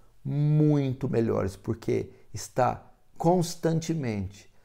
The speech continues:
sujeitando a vida a julgamentos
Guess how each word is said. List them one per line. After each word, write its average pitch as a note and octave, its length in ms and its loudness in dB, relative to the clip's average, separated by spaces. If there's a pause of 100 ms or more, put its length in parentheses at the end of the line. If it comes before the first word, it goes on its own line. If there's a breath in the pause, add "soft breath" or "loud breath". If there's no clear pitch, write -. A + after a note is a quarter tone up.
sujeitando B2+ 760 0
a - 80 2
vida G#2+ 520 -2 (680 soft breath)
a B2+ 120 2
julgamentos G#2+ 1080 -2